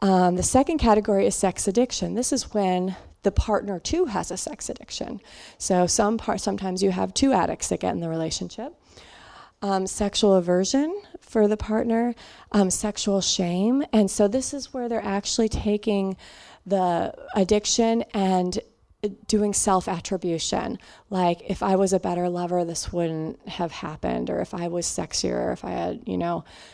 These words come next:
these different qualities, I, this wouldn't have happened." Um, body image issues, this is really high usually with our porn,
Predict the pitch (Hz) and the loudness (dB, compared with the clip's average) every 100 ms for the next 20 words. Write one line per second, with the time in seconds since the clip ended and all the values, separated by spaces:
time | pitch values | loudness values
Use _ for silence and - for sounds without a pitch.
0 | _ _ - - 190 180 185 - 185 180 | _ _ -20 -18 -10 0 0 0 -6 -6
1 | - 175 170 165 160 160 151 - - 175 | -8 -6 -4 -2 -2 -2 -2 -8 -8 -4
2 | 165 156 - 240 254 170 - 170 180 147 | -2 -2 -4 -10 -8 -4 -4 -6 -12 -12
3 | 190 185 - 202 _ _ - - - - | -14 -12 -14 -14 _ _ -20 -20 -20 -20
4 | - 220 196 190 202 202 240 254 233 240 | 0 4 6 4 2 2 2 2 2 2
5 | 233 233 220 - 247 247 254 - 220 - | 2 0 0 0 0 0 -2 -2 -4 0
6 | 247 208 220 208 190 208 185 190 196 208 | 0 2 4 4 2 -4 0 2 2 0
7 | - 202 190 190 208 180 175 180 _ - | 0 -2 0 -2 0 2 2 -2 _ -18
8 | - 185 185 185 190 | -6 -4 -2 -4 -8